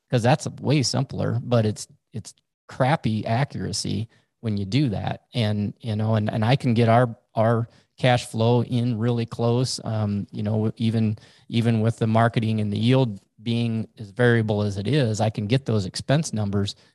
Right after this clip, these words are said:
dialed in really close. And so I would just challenge you and just tell you, you know, if that's a tool you want, um, reach out, and that's something that we can get to you as well. 'Cause I think that understanding that, that return to management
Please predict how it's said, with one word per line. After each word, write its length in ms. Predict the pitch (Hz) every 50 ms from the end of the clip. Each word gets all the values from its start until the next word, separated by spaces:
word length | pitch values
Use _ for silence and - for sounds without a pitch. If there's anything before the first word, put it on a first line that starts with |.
| _ _ _
dialed 340 | 110 117 113 113 107 107 104
in 160 | 110 110 107
really 240 | 104 107 104 98 98
close. 500 | - - - 135 127 113 101 104 - -
And 120 | 117 107 -
so 120 | - 113
I 140 | 110 110 113
would 160 | 104 107 101
just 220 | 101 104 101 -
challenge 500 | - - 131 143 147 143 127 117 104 98
you 320 | 104 107 104 107 107 104 -
and 200 | - 104 101 101
just 160 | 107 104 -
tell 180 | - 120 120 123
you, 80 | 120 110
you 100 | 101 101
know, 140 | 104 101
if 80 | 104 -
that's 220 | - 107 107 -
a 60 | - -
tool 340 | - - 131 120 110 107
you 120 | 101 95 98
want, 440 | 104 120 123 127 117 107 101 98 - _ _ _ _ _ _ _
um, 280 | - 110 107 104 98 98
reach 280 | 107 117 110 101 -
out, 240 | 113 113 107 107 -
and 80 | - 107
that's 160 | 104 104 -
something 300 | - 107 104 - 101 101
that 120 | 98 87
we 80 | - 110
can 100 | 101 104
get 200 | 98 98 - -
to 100 | - -
you 140 | 107 104 98
as 120 | 98 92 104
well. 340 | 104 107 107 101 98 98 107
'Cause 180 | - - 107
I 100 | 104 101
think 200 | 104 110 110 113
that 300 | - - 104 - - - _ _ _ _ _ _ _ _
understanding 680 | - 123 123 123 120 113 - 123 123 120 120 117 113 107
that, 360 | 110 107 107 104 104 - - _ _
that 220 | 120 117 107 104 110
return 400 | 113 107 - - 131 123 120 113
to 60 | 107
management 760 | 110 110 110 113 113 110 104 101 104 107 107 110 110 110